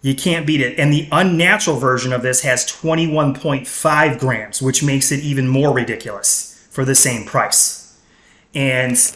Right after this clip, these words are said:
my, my point here is I take two protein shakes typically every day with me. Normally they're thirty to forty grams per protein shake, and I eat them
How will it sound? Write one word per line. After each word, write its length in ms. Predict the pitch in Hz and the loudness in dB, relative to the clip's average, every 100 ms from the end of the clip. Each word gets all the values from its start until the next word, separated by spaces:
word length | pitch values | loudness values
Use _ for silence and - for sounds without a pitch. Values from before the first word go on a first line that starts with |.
| - | -8
my, 320 | 165 135 135 151 | 0 0 0 -2
my 120 | 139 | -2
point 360 | 135 196 196 | 0 0 2
here 180 | 139 123 | 2 2
is 100 | 123 | 2
I 140 | 139 143 | 2 2
take 280 | - 156 | 0 0
two 200 | - 185 | 0 0
protein 500 | 160 180 190 185 139 | 0 4 4 2 0
shakes 340 | 120 135 120 - | 0 -2 -4 -2
typically 460 | 160 151 143 143 | -2 -2 -2 0
every 160 | 143 139 | 2 2
day 220 | 147 147 | 0 0
with 180 | 131 123 | -2 -6
me. 180 | 120 110 | -10 -8
Normally 400 | 117 131 165 131 | -4 -2 0 -2
they're 220 | 120 117 | -4 -4
thirty 380 | - 135 135 139 - - - _ _ - | -2 0 -2 -6 -10 -20 -20 _ _ -12
to 80 | 139 | -8
forty 300 | - 147 139 | -2 0 0
grams 360 | 139 135 127 - | 0 0 0 -2
per 220 | 156 147 | -2 -2
protein 420 | 151 156 151 117 | 0 -2 -4 -8
shake, 300 | - 113 - | -8 -8 -6
and 100 | 123 | 0
I 160 | 127 - | 0 -2
eat 200 | 180 196 | -6 -2
them 380 | 147 120 117 | 0 0 -2